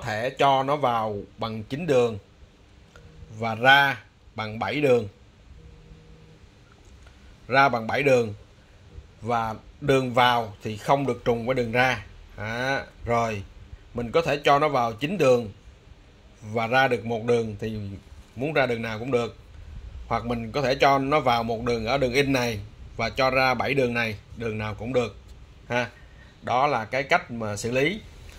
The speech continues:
Khi mà sử dụng cái, à, processor này thì âm thanh nó sẽ có cải thiện một chút xíu, có cải thiện các bác.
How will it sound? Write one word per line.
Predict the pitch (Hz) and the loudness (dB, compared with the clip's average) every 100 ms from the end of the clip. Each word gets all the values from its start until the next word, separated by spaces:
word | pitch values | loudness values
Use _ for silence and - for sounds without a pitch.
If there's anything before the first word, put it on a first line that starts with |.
| - - | -20 -2
Khi | 170 175 | 2 4
mà | 151 131 127 | 4 2 2
sử | 139 | 2
dụng | 165 123 127 | 2 0 -2
cái, | 123 165 185 | 4 4 6
à, | 190 175 | 4 4
processor | 143 139 131 196 - 143 131 | 4 4 4 2 6 6 6
này | 123 | 0
thì | 117 | -2
âm | 123 143 147 | 0 0 -2
thanh | 170 143 | -4 -2
nó | 160 | -2
sẽ | 139 117 | -2 0
có | 160 165 | -2 -2
cải | 135 | -6
thiện | 143 107 113 | -2 -4 -4
một | 104 | -8
chút | 160 - | -8 0
xíu, | 147 165 214 - | 2 2 0 0
có | 160 | 0
cải | - 135 | 2 -4
thiện | 135 104 | -2 -2
các | 120 | 0
bác. | 139 151 | 2 2